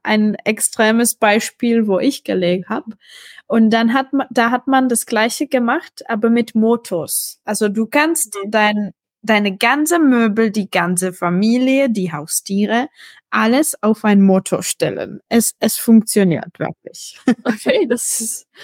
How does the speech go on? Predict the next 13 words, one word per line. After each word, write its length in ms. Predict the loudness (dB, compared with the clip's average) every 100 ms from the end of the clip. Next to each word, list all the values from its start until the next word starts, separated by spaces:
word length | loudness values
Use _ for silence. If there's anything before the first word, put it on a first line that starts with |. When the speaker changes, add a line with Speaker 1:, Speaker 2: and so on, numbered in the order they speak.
| -2
Speaker 2:
lustig. 580 | 4 4 2 0 -2 -2 -8 -4 -4 -4 -20 _ _ _ _ _ _ _ -4
Speaker 1:
Genau. 460 | 0 0 0 -6 _ -16 -16 _ 0
Okay, 320 | 2 2 -4 -2
gibt's 340 | 0 0 2
noch 220 | 4 2 0
andere 560 | 0 4 4 4 0 -4
kulturelle 640 | 0 2 2 2 2 2 2
Unterschiede 720 | 2 2 0 0 0 0 -2
oder 240 | 0 2 2
vor 220 | 2 0
allem 300 | 2 0 0
die 160 | -2 0
Autos? 600 | -2 -2 -8 -8 -10